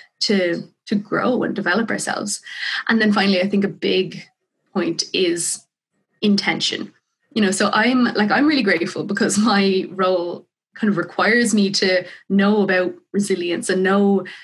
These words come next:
how to manage change or how to do virtual teams, all that.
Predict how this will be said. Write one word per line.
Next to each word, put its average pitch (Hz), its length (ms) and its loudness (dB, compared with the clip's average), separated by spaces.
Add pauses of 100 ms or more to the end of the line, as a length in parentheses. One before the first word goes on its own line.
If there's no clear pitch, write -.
(120)
how 202 220 2
to 202 120 -2
manage 196 360 2
change 196 420 0
or 170 60 -4
how 180 240 -2
to 202 140 -12
do 208 480 0
virtual 226 540 -2
teams, 214 520 2
all 214 200 0
that. 180 240 0